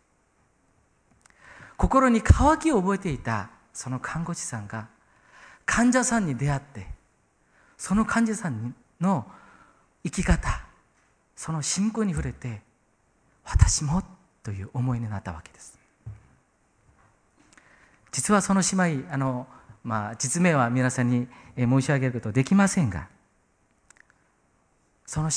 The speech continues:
姉妹はいつも、「私の病室のベッドは祈りの場」と言ってくださいました。で、ここに聖書を置いて、まあ、教会から、えー、まあ、届いたいろんな手法とかいろんな印刷物、ここに、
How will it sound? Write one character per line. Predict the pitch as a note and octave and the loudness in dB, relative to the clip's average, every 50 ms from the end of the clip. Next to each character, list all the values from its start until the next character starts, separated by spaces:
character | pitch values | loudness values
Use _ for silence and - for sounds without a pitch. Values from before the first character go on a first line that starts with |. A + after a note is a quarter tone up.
| - - | -2 0
姉 | E3+ F3+ F3 C3+ | 0 0 0 0
妹 | A2 A2+ | -2 -2
は | B2 C3 B2+ C3 - - _ _ _ _ _ _ | -2 -2 -2 -6 -12 -20 _ _ _ _ _ _
い | - C#3 | -10 -8
つ | - - | -8 -6
も、 | E3 D3 D3+ D3+ C3 B2+ - _ _ _ _ _ _ _ _ _ | -6 -6 -6 -6 -8 -10 -12 _ _ _ _ _ _ _ _ _
「私 | - C3 - F#3 F3+ - - | -8 -4 -4 -4 -4 -4 -6
の | F3+ E3+ E3 | -6 -6 -6
病 | D#3 C3+ C#3+ D3+ | -4 -4 -4 -4
室 | D3+ D3 - D3 | -4 -4 -6 -6
の | C3+ A#2 | -6 -4
ベ | A#2 B2 | -4 -6
ッ | B2+ - | -6 -6
ド | D#3 B2 | -8 -6
は | A2 A2+ B2 B2 A#2 - - - _ _ _ _ _ _ | -4 -4 -4 -4 -6 -10 -18 -20 _ _ _ _ _ _
祈 | D3 D3+ E3+ F#3+ F#3+ F#3+ | -4 -4 -2 -2 -2 -4
り | F#3+ | -6
の | F3+ F3+ | -6 -2
場」 | D3 F#3 G3 F#3+ - - - - _ _ _ _ _ | -2 -2 -2 -2 -6 -20 -20 -20 _ _ _ _ _
と | - G2+ F#2 | -12 -12 -10
言 | G2+ G2+ | -10 -12
っ | G2+ | -12
て | _ - G#2 | _ -12 -12
く | G#2 | -12
だ | F#2+ F#2 | -12 -12
さ | F2+ - | -14 -14
い | F#2+ | -16
ま | E2+ E2+ | -18 -18
し | - - | -20 -20
た。 | _ _ _ _ _ _ _ _ _ _ _ _ _ _ _ _ _ _ _ _ - _ _ _ _ _ _ _ | _ _ _ _ _ _ _ _ _ _ _ _ _ _ _ _ _ _ _ _ -20 _ _ _ _ _ _ _
で、 | C#3 | -16
こ | - - B2+ | -14 -14 -10
こ | - D3+ C#3 | -4 -2 -2
に | C#3+ D#3 D3+ C3 A#2+ B2 - D3 | 0 0 -2 -4 -6 -8 -12 -8
聖 | C#3 - D3 D3 D3+ C#3+ | -6 -4 -4 -4 -4 -4
書 | - - B2+ A2+ | -6 -6 -6 -6
を | |
置 | A2 G#2 | -6 -8
い | |
て、 | - _ - C3 A#2+ G#2+ - - _ - - _ _ _ | -8 _ -4 -4 -4 -4 -8 -14 _ -20 -20 _ _ _
ま | _ B2 A2+ | _ -8 -8
あ、 | |
教 | - - C3 | -6 -6 -6
会 | - C3+ B2+ A#2+ | -4 -4 -4 -4
か | A#2 - A2 | -4 -6 -6
ら、 | G#2 G2+ G2 G2 - - _ _ - _ _ _ _ | -6 -6 -6 -8 -10 -16 _ _ -20 _ _ _ _
え | - G#2+ G#2 G2+ G2 G2 A2 A2+ A#2 A2+ G#2 _ | -10 -8 -8 -8 -8 -10 -10 -12 -14 -16 -16 _
ー、 | - | -10
ま | A#2+ | -12
あ、 | A2+ | -8
届 | - A#2+ A#2 A#2+ A2 G#2+ | -6 -6 -6 -4 -6 -6
い | - | -8
た | - A2 G#2+ | -8 -8 -8
い | A2 A2 | -6 -6
ろ | A#2 A#2 | -4 -4
ん | A2+ | -2
な | A2 G#2+ G#2 G#2 - - - - - _ _ _ | -2 -2 -4 -4 -8 -16 -20 -20 -20 _ _ _
手 | - - - D3+ | -8 -2 0 0
法 | C3+ B2+ C3+ C3 B2 | 2 2 2 0 0
と | - G#2 | -4 -10
か | - A2 A2+ | -10 -10 -10
い | A#2+ | -8
ろ | A#2+ C3 | -6 -6
ん | B2+ | -6
な | A#2+ | -4
印 | A2+ A#2+ A#2 | -4 -4 -4
刷 | C3+ A#2+ - A#2+ | -6 -6 -8 -10
物、 | A2+ G#2 - | -12 -14 -12
こ | - A2+ G#2 | -12 -12 -8
こ | - A2 | -8 -8
に、 | G#2+ G#2 G2+ | -8 -8 -10